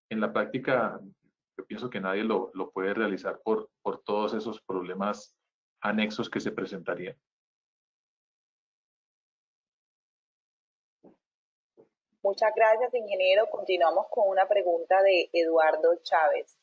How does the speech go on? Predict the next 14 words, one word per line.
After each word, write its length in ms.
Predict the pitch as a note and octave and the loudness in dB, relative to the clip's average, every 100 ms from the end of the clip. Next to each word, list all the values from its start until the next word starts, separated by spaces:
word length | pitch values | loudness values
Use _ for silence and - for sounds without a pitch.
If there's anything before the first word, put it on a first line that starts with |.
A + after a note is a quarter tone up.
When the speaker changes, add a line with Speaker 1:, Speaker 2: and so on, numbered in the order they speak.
| - | -10
Speaker 2:
Nos 180 | E3+ - | -10 -4
pregunta, 480 | E3 D#3+ E3 D3+ - - _ _ _ - | 0 0 0 -4 -12 -14 _ _ _ -6
¿en 300 | G#3+ G#3+ G#3 | -2 -2 2
motores 440 | G3+ G#3 G#3 A3+ | 2 4 4 2
con 200 | - B3+ | 0 0
variador 400 | A3+ F#3+ D#3+ D#3 | 2 4 6 6
de 100 | F#3 | 4
frecuencia 640 | G3 G3 - E3 D#3+ - F3+ - - | 0 -2 -2 -4 -4 0 0 0 -4
es 180 | F#3 - | -6 -2
mandatorio 840 | G#3 G#3+ F#3+ F3+ F3+ F3+ F#3+ A3 - | -2 2 2 2 2 2 2 0 0
el 200 | F3+ F3+ | -2 -2
uso 260 | F3 F3 G3 | -6 -4 2
de 120 | G3+ | 2
rodamientos 720 | F#3+ F3 D#3+ D#3+ D#3 - F#3 | 4 4 4 -2 -8 -8 -10